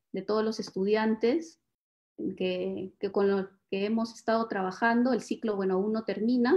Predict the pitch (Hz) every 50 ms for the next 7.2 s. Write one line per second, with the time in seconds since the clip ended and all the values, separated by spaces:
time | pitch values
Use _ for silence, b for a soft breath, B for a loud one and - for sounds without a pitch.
0 | 370 370 - _ _ _ _ _ _ _ _ _ _ _ _ _ _ _ - 220
1 | 226 240 247 254 254 254 247 240 220 208 196 190 190 - - 196 196 - 208 214
2 | 233 247 262 254 - 220 208 233 - 196 202 202 220 220 233 233 - 233 233 214
3 | 208 208 208 208 220 226 220 214 202 196 185 185 180 - 190 - - 202 202 196
4 | 190 190 - 196 196 190 190 190 - - 240 254 294 339 330 - - _ _ _
5 | _ _ _ - - 214 220 220 220 214 208 208 202 - - 226 247 214 220 220
6 | - - 254 254 262 254 247 226 247 240 262 254 247 247 240 233 226 - 185 196
7 | 185 185 -